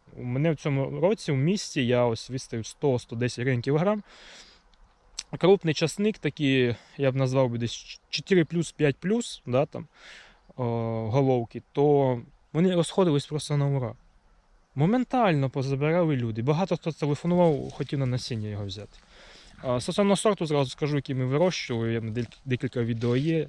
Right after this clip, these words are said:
Це або Гермідор Харнас, тому що сорт ми вже забули, або, ем, ну, я не знаю, які інші. Багато писали харківський фіолетовий, це не харківський фіолетовий. Е, може, просто Харнас.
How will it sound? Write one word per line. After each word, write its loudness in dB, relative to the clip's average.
Це -8
або 2
Гермідор 0
Харнас, 0
тому -2
що -4
сорт -2
ми -2
вже -2
забули, -2
або, 2
ем, -4
ну, -2
я 2
не 2
знаю, 0
які -4
інші. -2
Багато 0
писали -2
харківський -4
фіолетовий, -2
це -4
не 2
харківський -8
фіолетовий. -14
Е, -8
може, 0
просто -2
Харнас. -6